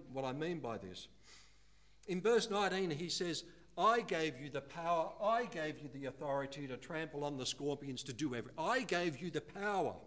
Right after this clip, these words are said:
Their successful mission was a very gift from God,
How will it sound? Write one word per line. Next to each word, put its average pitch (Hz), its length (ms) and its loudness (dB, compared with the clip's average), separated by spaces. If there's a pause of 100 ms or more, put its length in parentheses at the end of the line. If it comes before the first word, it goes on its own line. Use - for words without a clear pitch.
(920)
Their 202 160 10
successful - 680 2
mission 175 560 0 (400)
was 139 520 6 (200)
a 139 80 2
very 196 580 2 (380)
gift 190 400 0 (240)
from 151 280 -4
God, 107 480 -4